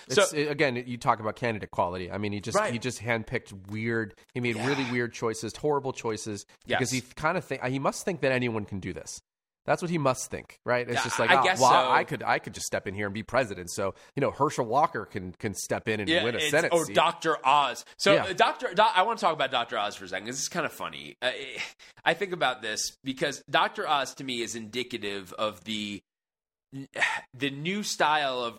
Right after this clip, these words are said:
Speaker 1: the, the Republican path to success, as
Speaker 2: Mm-hmm.
Speaker 1: I'll call it,
Speaker 2: Mm-hmm.
Speaker 1: right?
Speaker 2: Yeah.
Speaker 1: T M, trademark.
Speaker 2: <laughs>
Speaker 1: Um, so Doctor Oz was once a very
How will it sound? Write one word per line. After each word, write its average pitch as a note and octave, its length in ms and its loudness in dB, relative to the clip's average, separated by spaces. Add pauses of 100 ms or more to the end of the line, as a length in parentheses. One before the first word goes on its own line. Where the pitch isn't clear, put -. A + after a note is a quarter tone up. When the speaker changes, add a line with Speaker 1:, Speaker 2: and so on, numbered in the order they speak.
Speaker 1:
the, C#3 340 -6
the D3 120 -2
Republican E3 680 -2
path - 480 -2
to A#2+ 120 -10
success, - 520 -6
as C3 80 -2 (100)
Speaker 2:
Mm-hmm. C3 80 -6
Speaker 1:
I'll F2 80 -4
call E2 300 -6
it, - 100 -12
Speaker 2:
Mm-hmm. A2 120 -4
Speaker 1:
right? A2+ 220 0 (160)
Speaker 2:
Yeah. F2 160 -8 (120)
Speaker 1:
T E3 260 0
M, G#2+ 140 0 (200)
trademark. G2+ 400 0
Speaker 2:
<laughs> - 100 -2 (760)
Speaker 1:
Um, E3 240 6 (100)
so F3+ 320 4
Doctor A3 380 2
Oz D#3+ 320 0
was D3 460 0
once A#2+ 640 -2
a B2 180 0
very C#3+ 580 -2